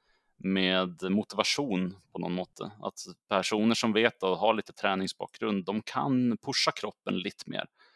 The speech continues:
Och kanske kan de pusha sig lite hårdare, vilket gör att du också får bättre effekt av träningen. Men samtidigt, en som aldrig har tränat,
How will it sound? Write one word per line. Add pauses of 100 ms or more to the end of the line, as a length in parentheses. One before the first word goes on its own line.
(220)
Och
kanske
kan
de
pusha
sig
lite
hårdare, (400)
vilket
gör
att
du
också
får
bättre
effekt
av
träningen. (680)
Men
samtidigt,
en
som
aldrig
har
tränat,